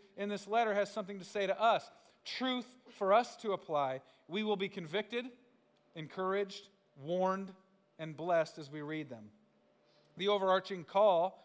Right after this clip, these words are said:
or the invitation for each of the seven churches then and for us today is that we would be men and women who conquer, who overcome the lies of the devil,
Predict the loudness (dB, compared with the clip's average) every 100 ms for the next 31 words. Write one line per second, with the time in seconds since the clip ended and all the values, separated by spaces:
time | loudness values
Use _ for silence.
0 | _ -8 -6 -6 -8 -6 -4 -4 -6 -10
1 | -8 -8 -8 -12 -4 -4 -4 -6 -6 -6
2 | -8 -10 -14 _ _ _ -4 0 2 0
3 | -4 -2 2 2 0 -4 0 0 0 -4
4 | -2 -4 -4 -4 -4 -2 0 0 -2 -2
5 | -2 -4 -8 _ _ _ -4 -2 -2 -8
6 | -20 _ _ -2 2 2 0 -6 -8 -14
7 | _ -4 -4 -4 -14 2 4 6 4 -2
8 | 0 2 4 4 -2 -12 _ -2 6 8
9 | 8 2 -4 2 2 4 0